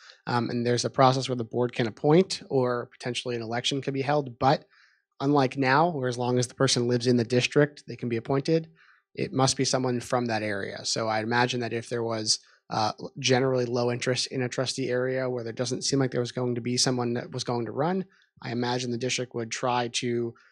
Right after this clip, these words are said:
um, put information out about what it means to be a board member. It's not an uncommon issue at first,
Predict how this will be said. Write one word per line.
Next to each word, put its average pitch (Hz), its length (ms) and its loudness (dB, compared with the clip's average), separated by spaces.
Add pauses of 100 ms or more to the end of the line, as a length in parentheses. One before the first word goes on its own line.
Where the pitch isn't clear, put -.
(200)
um, 110 480 -6 (240)
put 151 140 6
information 135 500 4
out 139 140 2
about 120 140 -2
what 120 100 -2
it 104 80 -6
means 123 240 -2
to 127 60 -6
be 120 100 -6
a 113 40 -8
board 127 240 -8
member. 123 320 -8
It's - 140 -14
not 120 160 -2
an 113 160 -8
uncommon 127 520 -6
issue 120 300 -4
at - 120 -8
first, - 440 -6